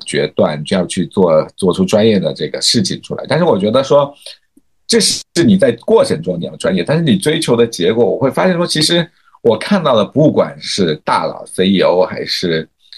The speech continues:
这个普通的打工人，我相信没有哪一个人，你问他职业的成就感的时候，他不会涉及到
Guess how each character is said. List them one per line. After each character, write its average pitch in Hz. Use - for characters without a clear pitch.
这 87
个 -
普 -
通 120
的 120
打 85
工 101
人， 82
我 104
相 180
信 190
没 101
有 165
哪 113
一 -
个 110
人， 87
你 98
问 123
他 117
职 104
业 120
的 98
成 82
就 104
感 -
的 -
时 -
候， 71
他 107
不 -
会 113
涉 95
及 80
到 78